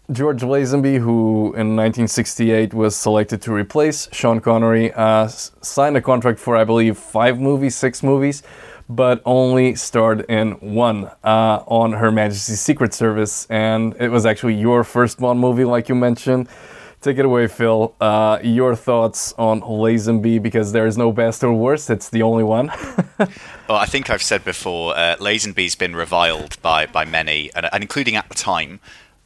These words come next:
Speaker 2: and I am not convinced this is entirely fair. I think he is one of those Bonds that time has been kind to.
Speaker 1: Mm-hmm.
Speaker 2: Um, so I think he plays the role quite well. Um, and you've got to bear in mind this is a Bond actor who is being asked to do something in the ending sequence, you know, the death of his wife,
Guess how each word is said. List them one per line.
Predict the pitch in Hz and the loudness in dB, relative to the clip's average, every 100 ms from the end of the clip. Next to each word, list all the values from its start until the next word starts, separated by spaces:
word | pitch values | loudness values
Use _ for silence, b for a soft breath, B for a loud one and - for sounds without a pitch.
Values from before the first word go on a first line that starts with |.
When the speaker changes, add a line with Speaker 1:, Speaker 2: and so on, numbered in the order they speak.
| - | -8
Speaker 2:
and | 92 92 | -4 0
I | 92 | 0
am | 90 87 | 0 -4
not | 92 - | -8 -10
convinced | 92 82 80 - | -10 -8 -8 -10
this | 92 | -10
is | 92 | -12
entirely | 87 - 85 78 78 | -10 -4 -2 -2 -8
fair. | - 80 80 - | -6 -4 -4 -4
I | 82 | -6
think | - 95 - | -6 -10 -8
he | - 90 | -6 -4
is | 85 | -4
one | 95 87 | -4 -4
of | |
those | - 85 82 | -2 -4 -2
Bonds | 87 82 78 - | -2 -2 -6 -10
that | - | -8
time | - 85 78 | -4 -4 -4
has | - | -8
been | 82 78 | -8 -10
kind | - 85 80 73 | -6 -6 -6 -10
to. | - - 82 76 _ _ _ b b b - | -12 -8 -6 -6 _ _ _ b b b -6
Speaker 1:
Mm-hmm. | - | -2
Speaker 2:
Um, | 87 82 82 82 - B B B | 0 0 -4 -16 -20 B B B
so | - 113 | -2 0
I | 127 | 0
think | 151 147 | -2 -8
he | |
plays | 127 131 117 | -6 -4 -4
the | 117 | -4
role | 101 92 | -4 -4
quite | - 92 87 | -4 -2 -2
well. | 90 87 92 123 - - | -4 -2 -2 -4 -10 -6
Um, | 98 95 92 90 90 - | -2 0 0 -2 -8 -4
and | 92 92 92 | -4 -2 -6
you've | 101 | -6
got | 139 - | -4 -4
to | - | -2
bear | 123 | -2
in | |
mind | 104 95 92 | 0 -2 -2
this | - | -6
is | 92 | -6
a | |
Bond | 87 101 95 92 - | -4 -4 -4 -10 -8
actor | 92 92 - 92 | -6 -6 -6 -6
who | 87 90 | -6 -8
is | 87 | -6
being | 87 85 | -4 -4
asked | 85 - | -4 -4
to | - | -6
do | 92 87 | -6 -6
something | - 85 87 | -8 -8 -10
in | 85 | -6
the | 95 | -4
ending | 107 95 85 | -4 -6 -6
sequence, | - 82 - 85 95 - | -8 -8 -10 -12 -8 -8
you | 87 | -8
know, | |
the | 82 | -6
death | 98 - | -6 -6
of | 87 | -10
his | 80 | -12
wife, | 78 85 113 101 - - - | -12 -6 0 0 -2 -12 -14